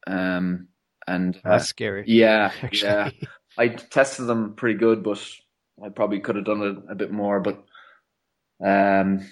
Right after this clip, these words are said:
Speaker 1: yeah, they were, they were Primus Omni-Fueled, and that's a, a note to anyone out there that Primus Omni-Fueled stoves do not work with, uh, Omni-Fuel. They just work with camping gas. <laughs>
Speaker 2: Inter-, well, so it was a, was it a temperature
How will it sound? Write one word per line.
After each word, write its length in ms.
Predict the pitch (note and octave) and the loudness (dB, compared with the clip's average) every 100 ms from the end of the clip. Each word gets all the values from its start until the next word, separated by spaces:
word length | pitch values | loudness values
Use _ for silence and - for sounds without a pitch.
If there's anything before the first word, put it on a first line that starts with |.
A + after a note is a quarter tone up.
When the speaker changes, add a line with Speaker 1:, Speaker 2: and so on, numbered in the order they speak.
| _ _ | _ _
Speaker 1:
yeah, 200 | - G#2 | 2 4
they 100 | G2 | 6
were, 260 | G2 G2+ - | 4 0 -4
they 80 | - | 0
were 100 | G2+ | 0
Primus 600 | G2+ G#2+ G#2 G#2+ - - | 4 2 2 -2 -4 -4
Omni-Fueled, 840 | - G#2+ G#2 - A2 G#2+ G#2 - - | -2 0 0 2 4 4 2 -6 -14
and 260 | - F#2+ F#2+ | -6 -2 -2
that's 220 | F#2+ - | -2 0
a, 260 | F#2+ F#2+ - | -2 -2 -2
a 80 | |
note 300 | G2 G#2 G#2 | 4 4 4
to 80 | - | 2
anyone 220 | G2 G2 | 2 4
out 160 | G2 F#2+ | 2 2
there 200 | G2+ G2 | 2 2
that 280 | F#2+ F#2+ - | 0 -6 -6
Primus 360 | G#2+ G2 F#2+ | -2 0 -2
Omni-Fueled 560 | - G2+ G2+ - G2 F#2 | -4 -4 -4 -2 -2 -2
stoves 420 | - G2 F#2+ F2+ - | 0 0 0 -4 -6
do 120 | G2+ | 0
not 180 | F#2+ E2+ | 0 2
work 380 | F2+ F2+ - - - | 0 0 -8 -14 -6
with, 320 | G2 F2+ - | -6 -4 -2
uh, 340 | D#2 D2+ D2 - - | 2 2 0 -8 -4
Omni-Fuel. 580 | F#2 F2 - C#2+ F2 - | -2 -2 -2 -4 -4 -8
They 120 | D#2+ | -6
just 300 | D#2+ - - | -4 -6 -6
work 240 | - - - | -8 -8 -10
with 240 | - - - - - - - - - - - | -12 -14 -18 -20 -18 -16 -14 -14 -16 -14 -2
camping 260 | F#2 F2 | 0 2
gas. 360 | D2 C#2 - - - - - - C3+ A2+ | 2 0 -2 -10 -12 -6 -6 -2 -2 -2
<laughs> 580 | - - - - - - | -6 -8 -8 -8 -8 -12
Speaker 2:
Inter-, 320 | A2+ A#2+ C3+ | -6 -4 2
well, 120 | D3 | 2
so 200 | C#3+ D3 | 4 6
it 40 | C3+ | 6
was 120 | C3+ | 4
a, 240 | B2 A2+ | 2 0
was 180 | C3 B2+ | -2 -4
it 80 | A#2 | -4
a 60 | G#2+ | -4
temperature 680 | B2+ B2+ B2 C#3+ C#3+ D3 | -4 -4 -4 -2 -2 -4